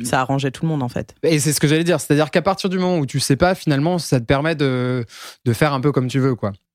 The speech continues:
Speaker 2: Et du coup, les gens ne peuvent pas se poser la question, puisqu'en fait, tu n'as pas accès à l'information. Et c'est ça qu'on, c'est ça, entre guillemets, au démarrage qui m'a, moi, euh, révolté et qui m'a donné envie de faire quelque chose de différent. C'est-à-dire que, euh, je trouve ça dingue qu'on puisse pas avoir l'information et consommer en toute transparence. Et en fait, euh,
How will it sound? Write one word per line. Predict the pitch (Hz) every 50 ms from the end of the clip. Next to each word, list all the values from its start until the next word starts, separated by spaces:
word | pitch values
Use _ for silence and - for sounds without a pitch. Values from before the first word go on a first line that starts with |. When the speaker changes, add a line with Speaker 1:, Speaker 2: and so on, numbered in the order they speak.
| _ _ _ _ _
Speaker 2:
Et | 135 123 120
du | 110 110 113
coup, | - -
les | 147 131
gens | 135 147
ne | 143 135 139 139 160
peuvent | 160 175 156 -
pas | - 147
se | 139
poser | _ - 135 135 139
la | 131 127
question, | 123 139 135 - 226 240
puisqu'en | - 151 - - 135
fait, | 117 165 156
tu | - -
n'as | 131 127 127
pas | - 156
accès | 143 131 - - 147
à |
l'information. | 139 131 117 - 123 120 127 123 - 196 185
Et | 135
c'est | - -
ça | 123 - 151
qu'on, | - 139 131 - _ _ _ _ _
c'est | - - 135
ça, | - 165 160
entre | 147 139 135 147 135 - - 139
guillemets, | 135 151 165
au | 160
démarrage | 147 147 139 139 151 160 156 -
qui | _ -
m'a, | 123 120 120
moi, | 127 143 147 151 151
euh, | 139 127 117 117 110 - - - - - - _ -
révolté | 127 131 131 135 139 127 - 175 180
et | 170
qui | 143 - 131
m'a | 120 123
donné | 117 127 131 135
envie | 139 139 135 135 160
de | 151
faire | - 135 117
quelque | 131 120 117 127
chose | - - 131 127
de | 127
différent. | 120 123 131 - - 160 180 170
C'est-à-dire | 147 - - 123 123 123 - _
que, | - 123 120 120 117 113 - - - - - _ _ -
euh, | 123 117 110 110 110 113 113 110 117 117 113 - - - - - - - 120 117
je | -
trouve | - - 120
ça | - - - 135
dingue | 143 139 147 165 180 175
qu'on | - - 127
puisse | 117 131 113 -
pas | - 139 143
avoir | 139 135 131 127
l'information | 123 117 - 123 120 120 123 120 - - 196 185
et | 131
consommer | - 131 120 - - 135
en | 143 135
toute | - - -
transparence. | - - 135 123 - 165 190 190 - -
Et | 127 120
en | 113 110
fait, | 104 160 151 _ -
euh, | 120